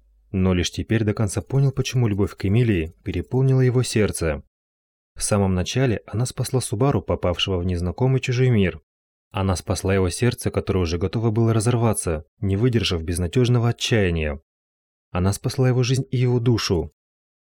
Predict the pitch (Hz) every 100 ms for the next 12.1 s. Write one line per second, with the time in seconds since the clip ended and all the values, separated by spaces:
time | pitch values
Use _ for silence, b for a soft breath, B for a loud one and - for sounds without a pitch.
0 | _ 87 - 104 95 95 98 92 87 -
1 | 98 90 - 98 95 123 110 - - -
2 | - - 127 131 127 - 127 110 92 85
3 | 76 76 _ _ _ _ _ _ _ 87
4 | 120 143 156 165 110 - 92 87 87 90
5 | - 92 90 85 127 - 120 123 - 120
6 | 131 123 104 87 76 73 _ _ - -
7 | - 185 - 92 90 123 120 120 127 117
8 | 107 98 80 71 _ _ _ _ _ 90
9 | 90 90 87 117 104 87 - 104 92 90
10 | 85 - - 90 95 92 95 107 101 123
11 | 127 120 120 131 117 123 123 117 95 82